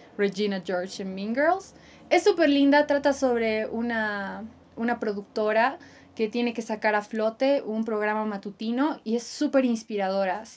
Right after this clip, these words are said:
Es una película súper fácil de ver, así una peli para domingo, digamos, y tampoco llega a ser como una peli para chicas, ¿no? O sea, la trama es bien bonita y ver cómo ella se empodera es brutal. Otra película que te puedo recomendar,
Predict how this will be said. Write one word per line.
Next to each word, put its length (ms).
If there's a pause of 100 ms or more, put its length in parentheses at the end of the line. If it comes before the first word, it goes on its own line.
(180)
Es 160
una 200
película 360
súper 400
fácil 400
de 120
ver, 200
así 200
una 160
peli 180
para 240
domingo, 460
digamos, 520 (300)
y 100
tampoco 360
llega 200
a 40
ser 180
como 220
una 180
peli 220
para 240
chicas, 580
¿no? 340 (120)
O 80
sea, 400
la 180
trama 300
es 80
bien 180
bonita 540
y 100
ver 180
cómo 200
ella 180
se 100
empodera 600 (540)
es 260
brutal. 520 (580)
Otra 260
película 420
que 80
te 80
puedo 220
recomendar, 760